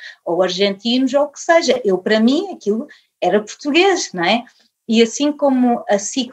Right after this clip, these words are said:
comprou esses formatos, eh, de ficção para adaptação,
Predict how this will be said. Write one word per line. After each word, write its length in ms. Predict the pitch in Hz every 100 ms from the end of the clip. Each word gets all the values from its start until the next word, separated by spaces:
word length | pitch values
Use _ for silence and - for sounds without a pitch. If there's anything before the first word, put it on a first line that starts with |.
| -
comprou 340 | 208 196 214
esses 160 | 202 -
formatos, 640 | - 98 208 185 - - - _ _
eh, 300 | 190 196 185
de 140 | 170 185
ficção 640 | - 226 - - 208 185
para 260 | 175 175 170
adaptação, 800 | 170 175 - 180 - 196 214